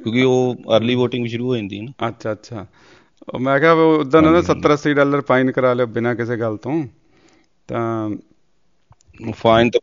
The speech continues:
Speaker 1: ਭਾਜੀ ਬੜੇ ਹੁੰਦੇ ਰਹਿੰਦੇ, ਬੰਦਾ ਕਿਹੜੇ ਕਿਹੜੇ ਬਚਾਵੇ। ਸਾਰੇ ਪਾਸੇ ਫਾਈਨ ਹੁੰਦੇ ਰਹਿੰਦੇ।
Speaker 2: ਠੀਕ ਹੈ,
Speaker 1: ਫਾਈਨ
Speaker 2: ਸੋ
Speaker 1: ਤਾਂ ਹੁਣ ਉਹ, ਹਾਂਜੀ।
Speaker 2: ਹਾਂਜੀ, ਕੈਨਬਰਾ ਸਟੂਡੀਓ ਤੋਂ ਸਾਡੇ ਨਾਲ ਜੁੜੇ ਹੋਏ ਨੇ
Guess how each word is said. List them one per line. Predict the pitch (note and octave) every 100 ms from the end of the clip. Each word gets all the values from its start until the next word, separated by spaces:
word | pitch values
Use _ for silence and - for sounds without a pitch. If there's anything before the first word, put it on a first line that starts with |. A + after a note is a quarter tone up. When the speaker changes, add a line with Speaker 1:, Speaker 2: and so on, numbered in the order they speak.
| -
Speaker 1:
ਭਾਜੀ | G#2 G#2+
ਬੜੇ | G#2 G#2+
ਹੁੰਦੇ | G2+ G2
ਰਹਿੰਦੇ, | F#2+ G2+
ਬੰਦਾ | G2 G2+
ਕਿਹੜੇ | - A2
ਕਿਹੜੇ | G#2+ G2+
ਬਚਾਵੇ। | G2 - - B2+ - - - E3+ - -
ਸਾਰੇ | - G#2 A2+
ਪਾਸੇ | G#2+ F#2 -
ਫਾਈਨ | F#2 F#2+
ਹੁੰਦੇ | G#2 G2 -
ਰਹਿੰਦੇ। | - - A#2 - - - - - - - - F4 - - - - E3 - A#2+ _
Speaker 2:
ਠੀਕ | B2 A#2+ A#2
ਹੈ, | -
Speaker 1:
ਫਾਈਨ | F#2 G#2+
Speaker 2:
ਸੋ | B2
Speaker 1:
ਤਾਂ | A2+
ਹੁਣ | - - - -
ਉਹ, | G#2+ - - - - - - - - - - -
ਹਾਂਜੀ। | - - - - B2
Speaker 2:
ਹਾਂਜੀ, | B2 - A#2+ D2+
ਕੈਨਬਰਾ | - C#3 D3+ D#3+ D#3+
ਸਟੂਡੀਓ | D#3 C#3+ D#3 D#3+
ਤੋਂ | D3+ C3+ C3
ਸਾਡੇ | A#2 A#2 A#2
ਨਾਲ | A#2 A2+
ਜੁੜੇ | A2 A2+
ਹੋਏ | A#2
ਨੇ | C#3